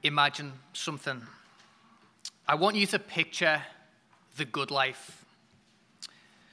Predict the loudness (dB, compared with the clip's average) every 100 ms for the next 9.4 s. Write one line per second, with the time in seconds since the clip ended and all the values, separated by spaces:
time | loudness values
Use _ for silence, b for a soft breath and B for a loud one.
0 | b b _ 6 8 6 2 2 4 4
1 | 2 -6 -12 2 4 4 0 -4 -2 -2
2 | -2 -6 b b b b _ -4 2 2
3 | 6 6 6 2 -4 -6 B B B 2
4 | 2 2 4 4 4 4 4 4 -4 -8
5 | -8 -12 B B B B -2 0 -2 0
6 | 0 0 -2 -2 -4 0 2 2 -4 -16
7 | _ _ _ _ B B B B _ -8
8 | -6 0 0 2 0 -2 -4 -6 -2 0
9 | 2 4 2